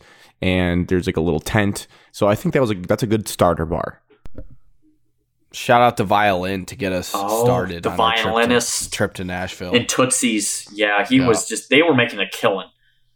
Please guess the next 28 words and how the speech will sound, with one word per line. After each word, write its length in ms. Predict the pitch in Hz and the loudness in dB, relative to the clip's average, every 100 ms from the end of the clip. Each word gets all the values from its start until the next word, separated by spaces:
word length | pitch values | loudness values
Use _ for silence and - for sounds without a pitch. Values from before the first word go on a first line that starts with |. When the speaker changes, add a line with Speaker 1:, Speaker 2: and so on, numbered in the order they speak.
| _ - | _ -2
Speaker 2:
Yeah, 240 | 104 104 92 | 2 2 0
Speaker 3:
Um, 80 | 92 | -4
Speaker 2:
they 320 | 98 98 98 | -4 -2 0
were. 280 | 98 92 92 - | -2 -4 -6 -2
Speaker 3:
He 60 | |
was 120 | 127 | -2
standing 220 | - 117 110 | 0 0 2
on 60 | |
top 180 | 107 107 | 0 0
of 40 | 107 | 0
the 60 | |
bar, 280 | 98 98 98 | 2 4 4
walking 340 | 104 107 - 135 | 6 4 4 0
up 100 | - | 0
and 140 | 110 | -2
down 240 | 104 101 107 | 0 0 0
the 60 | |
bar, 600 | 95 - 95 95 95 95 - _ _ _ _ | -4 0 2 2 2 -4 -12 _ _ _ _
just 220 | 123 117 | -4 -2
getting 260 | 123 120 110 | 0 0 -2
tips, 300 | - 110 - | 0 0 0
and 80 | 101 | -2
people 240 | 135 107 | -2 0
were 60 | 98 | -4
throwing 460 | - 110 101 202 | -4 -4 -2 -4
money 320 | 92 90 92 - | -8 -12 -12 -14
at 120 | |
him. 80 | - | -14